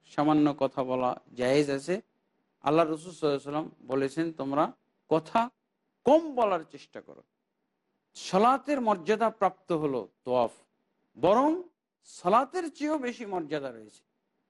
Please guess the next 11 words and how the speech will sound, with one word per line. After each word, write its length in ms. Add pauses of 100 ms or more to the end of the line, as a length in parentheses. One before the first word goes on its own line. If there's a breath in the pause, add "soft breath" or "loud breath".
(260)
কেউ 120
যদি 300
মসজিদুল 480
হারামে 460
নফল 420
ইবাদত 400 (140)
করতে 320
চায় 320 (680)
এবং 240
অন্যজন 540
তওয়াফ 360